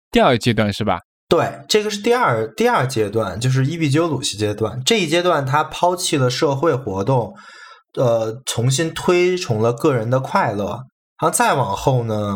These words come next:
Speaker 2: 就是到了启蒙运动的时候了。启蒙运动的时候，所有东西都在被理性用来衡量，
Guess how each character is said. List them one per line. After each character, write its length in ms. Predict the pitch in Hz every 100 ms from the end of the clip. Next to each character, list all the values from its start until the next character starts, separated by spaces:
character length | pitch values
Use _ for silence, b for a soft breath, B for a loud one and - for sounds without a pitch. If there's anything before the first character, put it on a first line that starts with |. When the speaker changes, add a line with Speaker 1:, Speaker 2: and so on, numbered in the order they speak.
| 98 117 127 131
Speaker 2:
就 240 | - 127 113
是 320 | - - 110
到 220 | 139 127
了 80 | 113
启 320 | - - 107
蒙 180 | 101 113
运 200 | 151 160
动 180 | 190 147
的 80 |
时 220 | 113 - 101
候 160 | 113
了。 160 | 92 131 _ _ -
启 120 | -
蒙 140 | 127 156
运 160 | 180
动 140 | 190 170
的 80 |
时 200 | 139 -
候， 400 | 123 147 143 123 B B B
所 320 | - 160 175
有 120 | 160
东 260 | 127 139 143
西 200 | 139 135
都 120 | 131
在 160 | 143 135
被 200 | 135 139
理 200 | 120 110 95
性 300 | - - 151
用 100 | 123
来 160 | 107 101
衡 360 | 101 101 98
量， 320 | 104 98 -